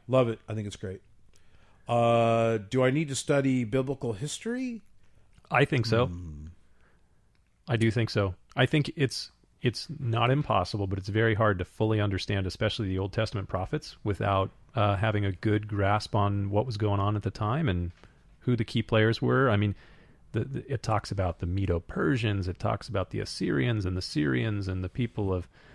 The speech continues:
Speaker 2: you know, all these different places. Like, there's some important things to know in there.
Speaker 1: Yeah, not necessary for salvation, but I think necessary for maturity.
Speaker 2: And for really grasping kind of
Speaker 1: Yeah.
Speaker 2: what's going on. Like, I mean, when you read through the prophets, a lot of people just read the prophets and they,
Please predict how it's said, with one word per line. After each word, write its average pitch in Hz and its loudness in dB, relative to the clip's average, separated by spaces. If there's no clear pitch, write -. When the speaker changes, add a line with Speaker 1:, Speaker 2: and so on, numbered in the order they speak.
Speaker 2:
you - -6
know, 95 0
all 104 4
these 120 0
different 110 -2
places. 117 0
Like, 143 -4
there's 139 -8
some 190 -6
important 165 -2
things 156 0
to 131 -2
know 214 -2
in - -2
there. 87 -4
Speaker 1:
Yeah, 107 -2
not 190 2
necessary 165 2
for 123 -4
salvation, 131 2
but 120 0
I 117 2
think 117 -2
necessary 107 -4
for - -8
maturity. 87 -8
Speaker 2:
And 151 4
for 139 2
really 120 4
grasping 101 2
kind 107 0
of 101 2
Speaker 1:
Yeah. 104 2
Speaker 2:
what's 104 0
going 104 2
on. 120 2
Like, 95 0
I 107 2
mean, 104 2
when 110 2
you 107 4
read 123 2
through 131 0
the 113 0
prophets, 117 0
a 135 -2
lot 165 0
of - -6
people 196 0
just 135 -4
read 127 2
the 117 -2
prophets 110 0
and 101 0
they, 92 0